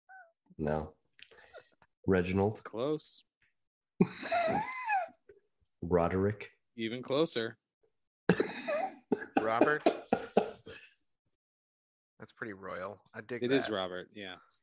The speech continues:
Speaker 3: Robert the Bruce. Except you'd be, you'd be tougher. I'm not gonna hedge that bet. I was thinking about it really bad, but I was like, you know, my friends,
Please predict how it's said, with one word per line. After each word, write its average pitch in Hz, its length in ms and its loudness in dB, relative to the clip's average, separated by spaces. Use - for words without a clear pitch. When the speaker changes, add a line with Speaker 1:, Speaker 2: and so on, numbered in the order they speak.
Speaker 3:
Robert 107 440 -8
the 107 80 -10
Bruce. 101 760 -8
Except 110 420 -10
you'd 101 120 -16
be, 98 180 -14
you'd 107 220 -18
be 101 100 -18
tougher. 95 540 -12
I'm 120 160 -4
not 123 220 0
gonna 131 200 0
hedge 113 320 -4
that 101 240 -8
bet. 90 260 -4
I 131 100 -2
was 120 120 -4
thinking 139 280 0
about 120 240 0
it 117 40 -2
really 113 280 -6
bad, 107 400 -4
but 101 160 -10
I 117 80 -8
was 107 180 -10
like, 104 240 -6
you 107 80 -14
know, 107 160 -10
my 104 140 -10
friends, 101 580 -8